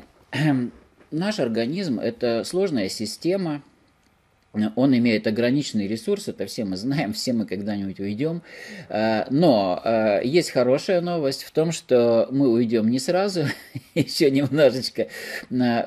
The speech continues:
поживём, и о том, как мы будем жить всё это время, э, ну, как бы это уже наша забота о себе, о том, как мы себя любим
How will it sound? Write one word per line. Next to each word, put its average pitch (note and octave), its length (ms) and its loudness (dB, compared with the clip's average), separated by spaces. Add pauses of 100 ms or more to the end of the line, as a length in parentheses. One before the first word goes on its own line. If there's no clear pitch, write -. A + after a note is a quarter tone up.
(120)
поживём, D#3 800 4
и C3+ 120 4
о C3 100 4
том, C3+ 460 2
как D#3+ 200 2
мы D3 160 2
будем C3+ 380 0
жить D3+ 300 -2
всё B2+ 320 -2
это A2+ 320 -2 (340)
время, E3 640 2
э, G2+ 1300 0
ну, G#3 200 -6
как D3+ 240 -4
бы C3 120 0
это B2+ 260 0
уже C3+ 340 -2
наша D3+ 560 -2
забота B2+ 640 0
о C3 200 -2
себе, E3 640 -2 (180)
о A#2+ 160 -2
том, F3+ 280 -4
как E3+ 300 0
мы C3 280 0 (160)
себя C3 520 2
любим C3+ 540 2